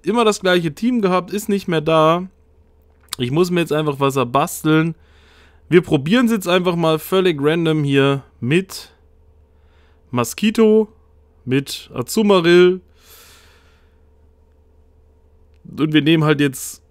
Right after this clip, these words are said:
Registil mal rein. Mal gucken, ob das was bringt oder nicht. Wenn nicht, probiere ich irgendwann mal die Oxys aus statt, äh, Registil. Aber, ach, ich,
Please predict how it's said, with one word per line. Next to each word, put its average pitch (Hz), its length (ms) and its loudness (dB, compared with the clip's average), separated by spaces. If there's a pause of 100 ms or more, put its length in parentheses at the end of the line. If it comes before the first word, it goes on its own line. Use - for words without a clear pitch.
Registil 151 540 0
mal 135 180 0
rein. 117 220 -2
Mal 117 120 -2
gucken, 214 220 2
ob 196 120 4
das 160 140 0
was 139 160 -2
bringt 220 320 2
oder 160 160 4
nicht. 269 300 0
Wenn 160 120 -2
nicht, 202 180 -4
probiere 180 240 0
ich 175 80 -2
irgendwann 165 360 0
mal 151 180 2
die 147 140 -2
Oxys 160 340 -2
aus 143 200 0
statt, - 440 -2
äh, - 20 -6
Registil. 139 1900 0
Aber, 127 400 2
ach, - 320 -16
ich, - 420 -20